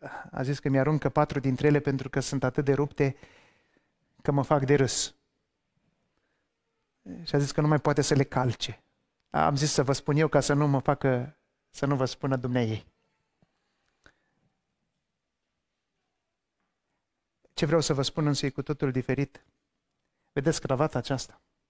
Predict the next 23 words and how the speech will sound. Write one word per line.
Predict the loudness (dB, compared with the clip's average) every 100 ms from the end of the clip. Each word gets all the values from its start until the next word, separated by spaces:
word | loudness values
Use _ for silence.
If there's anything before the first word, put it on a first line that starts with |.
| _ _ _ _ _ _ _ _ _ _ _ _ _ _ _ _ _ _ _ _ _
Vă | -2 0
rog | 2
să | 0 -2
căutați | 0 0 0 0 -2 -4 -10
modul | -4 0 0 0 -2 -2
cultural | -4 -4 -4 -2 -2 2 2 0
și | -4 -4 -4 -4
de | -2
unde | 0 2 2 2 0
se | -2
poartă | -6 _ -4 -4 -6 -4 -4 -4 _
ebi-, | -2 0 -2 -2
obiceiul | -4 -2 -2 0 0
acesta. | -2 -4 -2 -2
Veți | 0 -2 -2
vedea | 0 0 -2
că | -2 -4 -4 -12 _ -20 _ _ _ _ _ _ _ _ _ _ _
ansamblul | -2 0 2 2 4 4
acesta | 2 2 -2 -2 -2 -4
vine | -4 0 2 2
din | 2 0 2
vremea | 2 2 0
faraonilor. | -2 -4 0 0 0 0 -2 -4 -6 -8 -10 -12 -14 -18